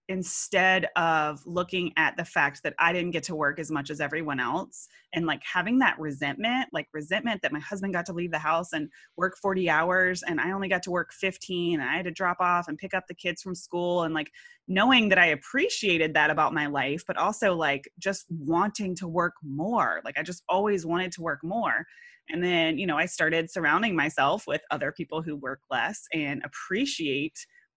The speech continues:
working less and making more and having this, like, sense of freedom, right? And I just decided, like, this is actually amazing that I can work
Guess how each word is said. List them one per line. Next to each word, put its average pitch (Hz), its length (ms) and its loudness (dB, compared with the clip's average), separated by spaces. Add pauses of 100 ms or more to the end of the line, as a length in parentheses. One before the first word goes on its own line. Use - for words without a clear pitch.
(120)
working 170 420 -2
less 151 320 2
and 175 120 -2
making 160 380 -2
more 151 320 0
and 170 180 -2
having 160 340 -2
this, - 280 -8
like, 160 200 -4
sense 165 260 -6
of 151 100 -8
freedom, 180 640 0 (480)
right? 170 340 2 (280)
And 170 640 2
I 175 100 -6
just 180 300 -6
decided, 185 440 0
like, 170 380 0 (500)
this 190 200 -4
is 196 100 -2
actually 185 380 0
amazing 170 640 0
that 233 100 2
I 233 100 4
can 240 160 -2
work 247 280 -2